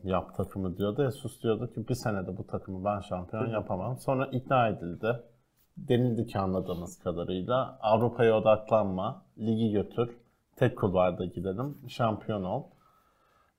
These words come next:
Speaker 1: Ee, anladığım kadarıyla yani bu tabii ki şu an spekülasyon yapıyoruz ama Jesus tahminen kelle olarak taraftarın önüne atılacak.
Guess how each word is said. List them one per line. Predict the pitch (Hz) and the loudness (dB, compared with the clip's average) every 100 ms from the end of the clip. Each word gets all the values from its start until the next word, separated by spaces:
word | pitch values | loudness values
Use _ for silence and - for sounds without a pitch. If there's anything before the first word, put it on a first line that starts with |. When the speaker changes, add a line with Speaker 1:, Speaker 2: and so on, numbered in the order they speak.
| _ - | _ 2
Speaker 1:
Ee, | |
anladığım | 117 113 113 113 - 117 127 135 143 135 | 6 8 8 6 4 4 4 4 2 2
kadarıyla | - 98 95 92 90 92 | 0 0 0 0 -2 -2
yani | 92 95 95 90 | -2 -4 -6 -4
bu | 117 - | -6 2
tabii | 131 107 85 | 2 2 -4
ki | - | -10
şu | - 104 | -4 -2
an | |
spekülasyon | 98 - 107 - 113 107 - 104 | -2 -4 -4 -2 -2 -2 -2 -4
yapıyoruz | 90 82 82 78 92 | -4 -6 -6 -6 -4
ama | 131 135 113 123 | -4 -4 -6 -4
Jesus | 123 - 120 - | -4 -2 -6 -2
tahminen | - 110 104 95 92 92 | 2 2 2 -2 -2 -4
kelle | 107 107 104 | 0 0 4
olarak | 98 87 101 123 | 2 2 0 0
taraftarın | - 104 92 - 92 90 | 2 4 2 0 -2 -2
önüne | 90 92 90 | -6 -4 -2
atılacak. | 117 107 - 107 92 95 107 | -2 -4 -4 -4 -2 2 0